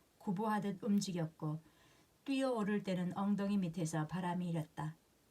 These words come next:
아무것도 우리를 멈추게 하지는 못했을 것이다. 우리는 그런 모양으로 달리고 있었으므로 추월을 당해도 팔짱을 끼고 여유 있게 주위를 둘러볼 수 있을 정도였다. 급류가 흐르는 다리 앞에서 우리들은 멈춰섰다.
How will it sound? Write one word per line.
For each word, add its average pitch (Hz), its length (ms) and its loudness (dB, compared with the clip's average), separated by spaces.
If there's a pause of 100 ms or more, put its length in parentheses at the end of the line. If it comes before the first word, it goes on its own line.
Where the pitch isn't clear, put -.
(260)
아무것도 202 720 -2
우리를 185 380 0
멈추게 202 440 0
하지는 196 360 -2
못했을 202 460 -4
것이다. 160 460 -6 (840)
우리는 240 340 -4
그런 240 240 0
모양으로 202 580 0
달리고 185 420 0
있었으므로 165 720 0
추월을 226 560 -4
당해도 165 580 0
팔짱을 208 640 -4
끼고 170 480 -4
여유 190 300 0
있게 160 440 -2 (460)
주위를 208 540 2
둘러볼 208 560 0
수 196 160 -4
있을 196 360 -2
정도였다. 175 800 -2 (1900)
급류가 254 460 0
흐르는 254 420 0
다리 202 280 2
앞에서 175 500 -2
우리들은 190 440 2
멈춰섰다. 196 840 0